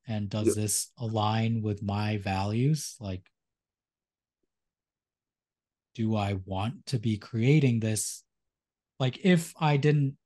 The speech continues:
Speaker 1: if a client didn't approach me with this project, would, would it be something I do of my own accord?
Speaker 2: Mm.
Speaker 1: So, you know, sometimes clients, potential clients have approached, um,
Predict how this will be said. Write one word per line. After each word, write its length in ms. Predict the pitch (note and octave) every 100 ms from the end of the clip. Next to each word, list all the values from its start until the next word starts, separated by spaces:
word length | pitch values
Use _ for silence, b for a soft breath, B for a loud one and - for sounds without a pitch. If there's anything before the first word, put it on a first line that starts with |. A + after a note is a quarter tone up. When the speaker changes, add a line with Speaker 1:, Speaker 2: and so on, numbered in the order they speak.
| _ _ _ _ _ _ _ _ _ _
Speaker 1:
if 240 | F3 D#3+ _
a 80 | E3+
client 480 | - D#3 E3 E3+ D3+
didn't 260 | D#3 D3
approach 480 | D3 - C3 C3+ -
me 120 | B2+
with 140 | G#2+ G2+
this 160 | G#2+
project, 520 | - A2 F#2+ G2+ G2+ A2+
would, 300 | B2+ E3+ C#3
would 140 | B2+
it 120 | C3
be 100 | A#2+
something 380 | G#2+ A#2+ A2+ A2+
I 100 | G#2
do 320 | G2+ G#2+ G#2
of 140 | G2 G2
my 220 | G2 G2
own 360 | G2 G2 G2 F#2+ _ _ _ _ _ -
accord? 560 | - - A#2+ G2 F#2+ - _ _
Speaker 2:
Mm. 320 | B2+ A#2 G#2 G2+ _ _ _ _
Speaker 1:
So, 600 | _ - B2+ A#2 A2 B2 - _ _
you 100 | D3
know, 120 | A#2
sometimes 1040 | A2+ C#3+ C3+ C#3 C3+ B2+ B2+ A#2 - - - _
clients, 800 | - B2+ B2 A#2+ A#2 - - - -
potential 440 | C#3 D3+ D3 C#3+
clients 440 | - C3 A#2+ A#2
have 160 | C3 A#2+
approached, 640 | A2 - A#2+ A#2 - - - _ _ _ _ _ _ _
um, 520 | B2 A2 G#2+ G#2 G2+